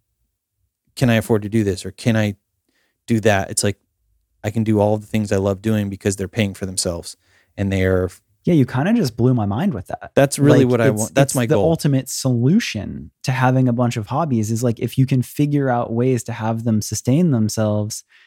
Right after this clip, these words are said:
Speaker 2: not only are you advancing and learning cra-, like, crazy in that field,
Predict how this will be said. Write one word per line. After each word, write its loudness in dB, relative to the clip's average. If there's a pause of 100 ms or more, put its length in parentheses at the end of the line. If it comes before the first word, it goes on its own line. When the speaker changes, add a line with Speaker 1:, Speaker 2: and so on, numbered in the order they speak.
(120)
Speaker 2:
not 4
only 2
are 2
you 2
advancing -2
and 0
learning 0
cra-, -4
like, 0
crazy -2
in 2
that -2
field, 0